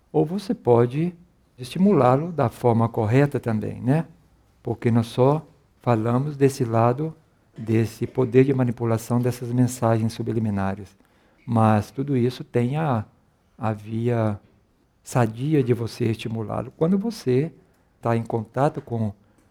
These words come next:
pensamentos mais elevados, com ideias mais elevadas, quando você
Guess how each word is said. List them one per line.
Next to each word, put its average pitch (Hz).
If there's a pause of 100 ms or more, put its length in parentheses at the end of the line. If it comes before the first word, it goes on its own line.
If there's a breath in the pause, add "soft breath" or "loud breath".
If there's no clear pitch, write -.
(200 soft breath)
pensamentos 120
mais 117
elevados, 117
com 120
ideias 123
mais 113
elevadas, 117
quando 117
você 127